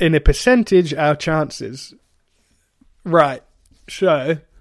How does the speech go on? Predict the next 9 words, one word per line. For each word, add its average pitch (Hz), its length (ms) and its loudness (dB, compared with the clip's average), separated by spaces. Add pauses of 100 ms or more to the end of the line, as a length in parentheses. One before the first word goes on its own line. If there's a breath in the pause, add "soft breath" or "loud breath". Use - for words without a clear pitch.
(640)
I 185 300 0
think 160 480 -4
we 151 760 -2 (400)
can 165 180 -10
absolutely 165 880 -2
win 143 220 -6
this 143 180 -10
World 123 260 -10
Cup. - 280 -16